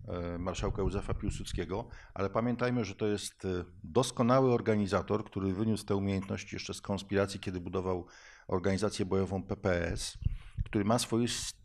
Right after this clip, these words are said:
swoisty, specyficzny styl dowodzenia, który stawia na sprawdzonych ludzi. Sprawdzeni ludzie to są dla niego ci, którzy byli z nim razem w organizacji bojowej P P S, którzy byli z nim razem w legionach,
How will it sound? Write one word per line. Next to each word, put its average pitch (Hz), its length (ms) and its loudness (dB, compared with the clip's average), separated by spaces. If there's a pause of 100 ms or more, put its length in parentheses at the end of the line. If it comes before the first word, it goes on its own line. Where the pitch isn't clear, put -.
(120)
swoisty, 113 600 -2
specyficzny - 680 -2
styl 123 400 6
dowodzenia, 92 760 0 (420)
który 98 260 -2
stawia 110 360 2
na 98 140 2
sprawdzonych 104 720 2
ludzi. 95 640 -2 (840)
Sprawdzeni 113 580 4
ludzie 110 280 4
to - 60 -6
są 113 200 2
dla 101 120 4
niego 98 260 2
ci, - 160 -4
którzy 95 540 0
byli 98 380 2
z 95 80 -6
nim 95 140 2
razem 95 360 2
w - 120 -8
organizacji 98 540 0
bojowej 95 320 0
P 98 140 -6
P 104 240 2
S, 120 140 0
którzy 90 340 -4
byli 95 220 -4
z - 60 -4
nim 101 280 0
razem 98 360 0
w 95 80 -12
legionach, 95 640 -2